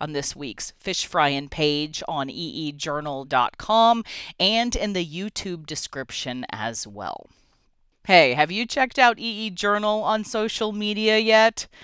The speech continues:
Well, you should. You can find us at facebook dot com slash E E journal. If you're into Twitter, you can monitor our tweets at E E Journal T F M.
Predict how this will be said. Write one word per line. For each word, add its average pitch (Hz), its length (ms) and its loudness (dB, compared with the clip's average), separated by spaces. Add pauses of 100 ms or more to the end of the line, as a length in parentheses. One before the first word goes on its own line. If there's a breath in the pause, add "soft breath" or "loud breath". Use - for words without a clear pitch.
(260 loud breath)
Well, 214 320 6
you 226 220 -4
should. 269 640 6 (340 loud breath)
You 185 140 -4
can 175 160 -4
find 175 400 4
us 170 320 4
at 110 120 -4
facebook 143 580 -4
dot 147 260 -2
com 135 340 -2
slash 135 600 2
E 139 60 -10
E 131 240 -8
journal. 156 520 -2 (300 loud breath)
If 190 100 -8
you're 269 140 -2
into 254 140 -4
Twitter, 233 520 -2
you 175 140 -12
can 180 160 -10
monitor 180 560 0
our 190 160 0
tweets - 640 -6
at 147 60 -10
E - 120 -12 (280)
E - 20 -14
Journal 147 560 -4
T 151 340 2
F 131 260 -2
M. 226 360 4